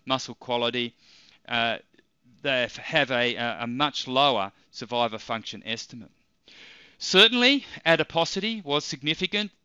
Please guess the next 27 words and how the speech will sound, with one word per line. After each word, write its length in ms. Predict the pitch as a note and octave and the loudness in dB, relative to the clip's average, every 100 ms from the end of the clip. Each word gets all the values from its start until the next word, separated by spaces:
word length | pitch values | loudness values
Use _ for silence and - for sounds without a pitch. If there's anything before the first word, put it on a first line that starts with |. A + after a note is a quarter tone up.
| - | -8
Uh, 160 | C#3 C3 | -4 0
here 180 | F3 | 2
we 100 | E3+ | 2
have 180 | D3 C#3+ | 2 0
the 80 | B2+ | -2
three 320 | - - C#3+ | -10 -4 -2
tertiles 600 | - C#3 C#3+ C#3+ A#2 G#2+ | -2 0 -2 0 -2 -2
or 80 | G#2+ | -8
thirds 640 | - C#3+ C#3+ B2+ G2 - - - - - | -8 0 0 0 -2 -10 -18 -20 -20 -12
in 140 | A2+ A#2 | -8 -8
terms 360 | - C3 A#2+ | -4 -4 -4
of 100 | A#2 | -6
adiposity, 720 | G2 A2 - B2 - B2 A#2+ | -4 -4 -4 -4 -4 -6 -6
and 80 | A#2 | -4
the, 200 | A#2 A#2 - - - - | -2 -4 -6 -20 -20 -8
the, 320 | B2 B2 G2 | -4 -2 -4
uh, 200 | A2 G2+ B2+ | -6 -8 -6
the, 400 | B2 A#2 A2+ - - | -4 -4 -6 -14 -18
uh, 300 | G#2+ E2 D2+ | -16 -16 -12
highest 560 | - D#3+ F3+ D#3+ - - | -2 4 4 4 -2 0
third 360 | A#2+ A2+ G#2+ - _ _ _ _ _ _ _ | 2 2 0 -6 _ _ _ _ _ _ _
of, 320 | A#2+ A#2 A2 | -2 0 0
uh, 160 | A2 A2 | -2 -4
adiposity 640 | F#2 A#2 - A#2+ A#2 A2+ A2+ | -2 -2 -2 -4 -4 -6 -8
certainly 420 | - C3+ A#2 A#2 | 0 0 0 -4
had 180 | A2 G#2+ | -6 -4
a, 240 | G2+ G2+ | -4 -6